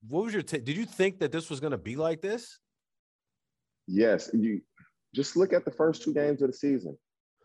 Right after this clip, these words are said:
Speaker 2: The Bucks were winning the games because of their offense, not because of their defense. They struggled. Dak Prescott did whatever he wanted to do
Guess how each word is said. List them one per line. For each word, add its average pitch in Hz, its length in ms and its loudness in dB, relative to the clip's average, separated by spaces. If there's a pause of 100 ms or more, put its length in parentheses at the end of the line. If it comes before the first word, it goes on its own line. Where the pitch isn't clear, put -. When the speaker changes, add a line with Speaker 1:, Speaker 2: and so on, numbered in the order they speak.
(520)
Speaker 2:
The 104 100 -2
Bucks 113 400 0
were 123 80 4
winning 113 300 2
the 87 80 -2
games 104 360 -2
because - 320 -2
of 98 60 -4
their 80 160 -2
offense, 90 460 -2
not 135 180 -2
because 175 300 -2
of - 60 0
their 87 100 2
defense. - 640 -8 (680)
They 170 580 4
struggled. 107 760 0 (920)
Dak 143 260 4
Prescott 110 640 4
did 104 220 4
whatever 127 800 4
he 117 140 -8
wanted 101 380 -6
to 85 80 -16
do 87 400 -4